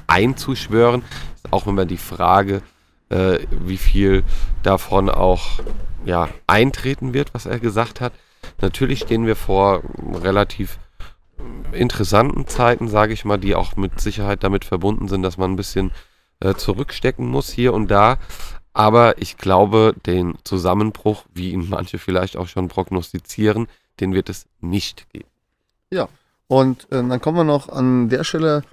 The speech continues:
Speaker 2: mich auch gerne nochmal einen anderen Blick werfen, denn bei allen Sorgen, die wir auch haben, irgendwie läuft es ja. Und wenn wir über das Thema sprechen, das hängt ja auch alles mit der Ukraine zusammen,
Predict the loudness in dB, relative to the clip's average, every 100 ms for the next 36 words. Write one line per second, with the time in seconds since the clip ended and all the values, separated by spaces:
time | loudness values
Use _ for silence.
0 | -20 _ _ -10 -8 -10 -8 -6 -4 -6
1 | -4 -2 0 0 0 -2 0 -2 0 -4
2 | -4 -2 0 0 -2 -8 -12 _ _ _
3 | _ -6 -2 2 2 2 2 4 4 2
4 | -2 -2 -2 -2 -4 -2 0 0 0 2
5 | 0 0 -4 -2 -2 -2 -4 _ _ _
6 | _ -4 -2 -2 -2 -2 0 0 -2 -2
7 | -2 -2 -6 -6 -8 -6 -6 -6 -4 -4
8 | -6 -6 -6 -6 -6 -4 -4 -4 -2 0
9 | 0 -2